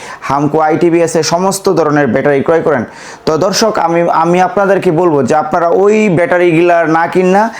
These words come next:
এই লিথিয়াম দুইশো এম্পিয়ার ডাব্লিউ জে ব্যাটারিটা ক্রয় করবেন। এটা একটুখানি সস্তা প্লাস ব্যাকআপ। আপনারা যদি একটা রহিমা আফরোজ আরটিভি, আইটিভি দিয়ে যেরকম ব্যাকআপ পাইবেন, তার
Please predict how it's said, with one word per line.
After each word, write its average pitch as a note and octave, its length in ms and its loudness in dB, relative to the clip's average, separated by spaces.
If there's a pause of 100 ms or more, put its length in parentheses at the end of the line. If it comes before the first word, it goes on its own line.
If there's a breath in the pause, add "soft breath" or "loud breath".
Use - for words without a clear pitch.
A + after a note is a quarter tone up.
(300 loud breath)
এই C#3+ 140 0
লিথিয়াম F#3 680 2
দুইশো F3 300 2
এম্পিয়ার E3 380 0
ডাব্লিউ D3+ 280 2
জে C#3 100 2
ব্যাটারিটা C3 380 0
ক্রয় C#3+ 180 -2
করবেন। B2 300 -2
এটা D#3 320 0
একটুখানি F3+ 460 0
সস্তা F3 540 -2 (460 loud breath)
প্লাস C3+ 260 0
ব্যাকআপ। D#3 400 -2 (120)
আপনারা E3+ 440 0
যদি D#3+ 240 0
একটা E3 220 0
রহিমা D#3+ 360 2
আফরোজ D#3 280 -2
আরটিভি, D#3+ 480 0
আইটিভি D3+ 540 0 (340 loud breath)
দিয়ে D#3+ 180 2
যেরকম F#3 500 0
ব্যাকআপ D#3+ 280 -2
পাইবেন, F#3 280 0
তার D3 220 -2